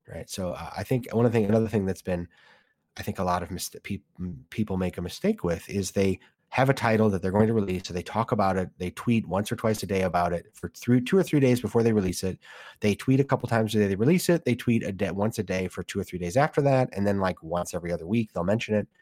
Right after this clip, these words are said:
That's it. And then they're, s-, you know, that's just not nearly enough, right?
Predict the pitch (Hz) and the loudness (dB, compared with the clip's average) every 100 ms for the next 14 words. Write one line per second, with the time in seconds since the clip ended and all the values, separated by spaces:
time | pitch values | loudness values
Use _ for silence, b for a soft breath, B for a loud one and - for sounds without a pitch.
0 | - 117 147 98 - _ _ _ _ _ | -2 0 2 0 0 _ _ _ _ _
1 | _ - 110 117 113 110 107 98 92 - | _ -4 4 6 6 6 6 4 0 -8
2 | - - 117 113 107 - - 113 90 101 | -8 -8 -2 0 0 -4 -4 -2 0 2
3 | 120 120 101 87 85 73 - - _ 82 | 4 4 4 0 -2 -6 -8 -14 _ -10
4 | 82 | -10